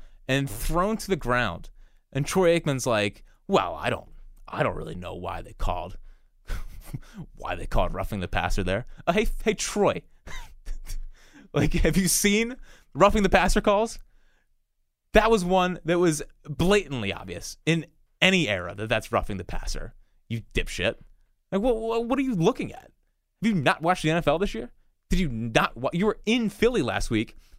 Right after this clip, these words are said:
when s-, <laughs> when Kirk Cousins got tackled at his legs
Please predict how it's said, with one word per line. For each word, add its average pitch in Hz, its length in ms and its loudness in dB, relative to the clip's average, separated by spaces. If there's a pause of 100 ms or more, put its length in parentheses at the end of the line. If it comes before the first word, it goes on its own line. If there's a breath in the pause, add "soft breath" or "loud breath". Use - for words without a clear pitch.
when 147 140 2
s-, - 280 -6 (120)
<laughs> 165 140 -2
when 160 380 0
Kirk 208 240 0
Cousins 139 480 0 (260 soft breath)
got 156 160 2
tackled 185 340 2
at 165 60 4
his 131 160 0
legs 156 500 2